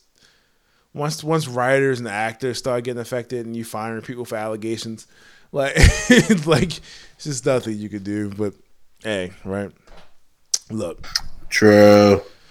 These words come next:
Speaker 1: That's all I got to say about that topic. I thought that was pretty interesting. Uh, and in the heat of this, uh, Game of Thrones and people crying and jumping out of windows and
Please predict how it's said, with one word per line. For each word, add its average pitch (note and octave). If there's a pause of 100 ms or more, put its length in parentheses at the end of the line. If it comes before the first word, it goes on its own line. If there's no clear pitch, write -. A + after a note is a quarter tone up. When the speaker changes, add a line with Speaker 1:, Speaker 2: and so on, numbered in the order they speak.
(140)
Speaker 1:
That's E3+
all D#3
I C3
got A2+
to -
say A#2
about G2+
that G2
topic. F#2+
I G#2
thought G#2
that G2+
was G2
pretty G2
interesting. F#2+ (320)
Uh, F#2 (100)
and G#2
in A2
the G#2+
heat G#2+
of G2+
this, G#2+
uh, G2
Game G#2
of G2+
Thrones G2+
and F#2+
people G#2
crying F#2+
and F2+ (360)
jumping G#2+
out F#2+
of F#2+
windows G2
and F#2